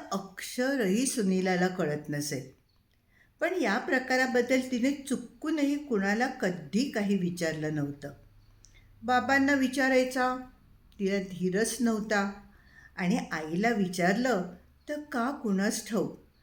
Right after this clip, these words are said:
आई रडेल असं तिला वाटत असे, म्हणून हा प्रश्न तिने मनातल्या मनातच दाबून टाकला होता. एवढंच नाही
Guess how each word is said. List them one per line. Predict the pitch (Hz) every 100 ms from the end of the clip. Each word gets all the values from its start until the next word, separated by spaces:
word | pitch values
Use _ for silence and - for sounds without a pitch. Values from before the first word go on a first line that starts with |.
| _ _ -
आई | 208 285
रडेल | 302 196 180 247 226 - - - _ _ _
असं | 214 208 294 294
तिला | 214 196
वाटत | 165 151 147 151
असे, | 143 151 131 - _ _ _ _
म्हणून | 233 233 285
हा | 196 190
प्रश्न | - 202 175 180 226
तिने | 233 220 196
मनातल्या | 262 185 165 175 180 254
मनातच | 196 170 185 185 311 262
दाबून | 180 151 160 160
टाकला | 139 - 143
होता. | 135 131 120 - _ _ _ _ _ _
एवढंच | 180 165 156 214 -
नाही | 208 240 269 -